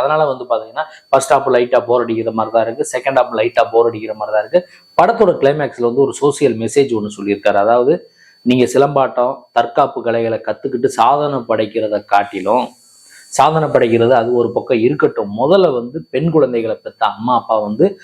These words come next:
அவங்களுக்கு வந்து டான்ஸ் கிளாஸ், நீச்சல் இதெல்லாம் சொல்லி தர்றதுக்கு முன்னாடி தற்காப்பு கலைகளை கத்து கொடுங்க,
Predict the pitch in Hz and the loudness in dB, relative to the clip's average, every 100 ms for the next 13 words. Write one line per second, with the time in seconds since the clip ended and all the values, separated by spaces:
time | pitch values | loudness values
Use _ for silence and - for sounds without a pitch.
0 | - - 131 131 127 131 127 120 135 - | -6 0 2 4 2 0 2 2 0 -4
1 | 120 113 127 123 123 123 120 113 113 110 | -2 -2 -2 -4 -4 0 2 4 2 0
2 | 110 110 131 - 123 139 - 120 117 113 | 0 0 0 0 -4 -4 -2 0 2 0
3 | 110 104 110 131 123 190 202 _ _ - | -2 -4 -2 0 2 0 -4 _ _ -2
4 | 139 - 185 175 175 156 120 117 117 123 | 0 2 2 2 -2 0 0 0 0 -2
5 | - - 127 - 104 101 101 | -4 -4 -2 0 -2 2 0